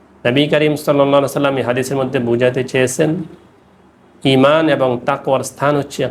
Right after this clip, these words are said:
কলব, আর কলব হচ্ছে মানুষের বুকের মধ্যে অবস্থিত। এ ব্যাপারে সমস্ত উলামা ইকরামের মতামত এটাই।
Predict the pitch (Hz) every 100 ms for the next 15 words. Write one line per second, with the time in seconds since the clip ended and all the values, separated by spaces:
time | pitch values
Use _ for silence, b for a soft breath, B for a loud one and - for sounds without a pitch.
0 | - 156 170 180 - - _ _ _ _
1 | - - - - 170 165 139 147 - 139
2 | 143 123 123 - 117 120 143 143 131 123
3 | 120 110 113 - 117 107 - _ _ _
4 | _ _ _ _ _ _ - 143 151 156
5 | 160 156 156 - - - - 143 151 151
6 | 131 131 147 143 147 139 127 131 135 139
7 | 127 123 120